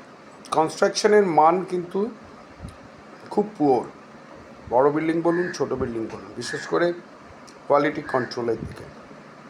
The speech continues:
এই পুয়ার হওয়ার কারণ হচ্ছে আমাদের সদিচ্ছাটা নেই,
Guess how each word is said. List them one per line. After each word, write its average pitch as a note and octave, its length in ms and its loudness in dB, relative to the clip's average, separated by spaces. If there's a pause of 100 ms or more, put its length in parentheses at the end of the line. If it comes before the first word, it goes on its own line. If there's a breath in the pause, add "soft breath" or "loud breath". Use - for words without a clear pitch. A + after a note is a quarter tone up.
(640)
এই F#3 300 4 (380)
পুয়ার G3 280 6
হওয়ার F#3+ 280 6
কারণ F3 360 4
হচ্ছে F#3 240 -2
আমাদের C#3+ 280 0
সদিচ্ছাটা A#2 760 -6
নেই, G2+ 180 -8